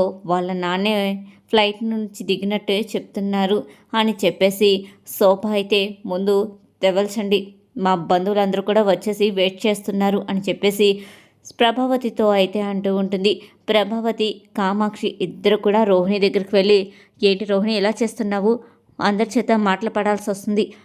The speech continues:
ఏంటి మీ నాన్న వస్తాడు, వస్తాడు అని చెప్తున్నావు, ఇంకెప్పుడు వస్తాడు? అయినా నీ మెల్లో కూడా నగలేమి పెద్దగా లేవు. మీ నాన్న వచ్చినప్పుడు ఒక రెండు సెట్లు నగలు తీసుకురమ్మను. ఆ శృతి పక్కన నువ్వు ఏ మూలకే కనబడవు.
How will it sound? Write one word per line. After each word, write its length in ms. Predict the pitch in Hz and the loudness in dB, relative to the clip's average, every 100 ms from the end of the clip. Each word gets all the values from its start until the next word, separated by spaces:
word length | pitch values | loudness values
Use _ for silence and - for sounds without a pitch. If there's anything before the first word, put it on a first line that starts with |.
| _ 196 | _ 0
ఏంటి 240 | 202 214 | 0 0
మీ 120 | 220 | -2
నాన్న 240 | 202 196 208 | 0 0 2
వస్తాడు, 460 | 196 196 214 208 214 190 | 0 -2 -2 0 0 0
వస్తాడు 380 | 196 196 214 | -2 -2 0
అని 120 | 214 202 | 0 0
చెప్తున్నావు, 600 | 202 - 208 202 202 208 - - - | -6 -6 -4 0 2 2 0 -10 -2
ఇంకెప్పుడు 420 | 208 226 269 262 | 0 2 2 2
వస్తాడు? 400 | 233 - 220 202 214 - _ _ 226 | -2 -4 0 0 0 -4 _ _ 0
అయినా 180 | 190 214 | 2 2
నీ 140 | 202 180 | 0 0
మెల్లో 280 | 180 180 214 | 2 4 2
కూడా 240 | 214 220 | 4 2
నగలేమి 480 | 220 190 196 214 208 | 4 2 2 2 0
పెద్దగా 400 | 208 185 202 202 | 0 -2 0 -2
లేవు. 300 | 196 190 196 202 - _ _ - | 0 2 0 -2 -6 _ _ -2
మీ 100 | 196 | 2
నాన్న 300 | 190 185 202 | 2 2 2
వచ్చినప్పుడు 560 | 208 185 214 220 202 220 240 196 - _ | 0 0 -2 -2 4 4 4 -2 -16 _
ఒక 180 | 190 190 | -2 2
రెండు 300 | 190 190 185 | 2 0 -2
సెట్లు 300 | 196 196 220 | -4 -2 -2
నగలు 280 | 208 196 214 | 0 2 2
తీసుకురమ్మను. 680 | 226 214 - 214 202 208 208 208 - _ 185 | 2 0 -2 -4 0 0 -2 -4 -16 _ -2
ఆ 60 | 190 190 | 0 -2
శృతి 400 | - 196 202 220 | -4 -2 0 0
పక్కన 360 | 214 202 196 214 | -2 0 2 2
నువ్వు 260 | 226 214 180 | 2 0 2
ఏ 100 | 185 185 | 2 2
మూలకే 380 | 185 185 180 208 | 2 0 -2 -2
కనబడవు. 580 | 208 190 185 190 196 | -2 0 2 4 4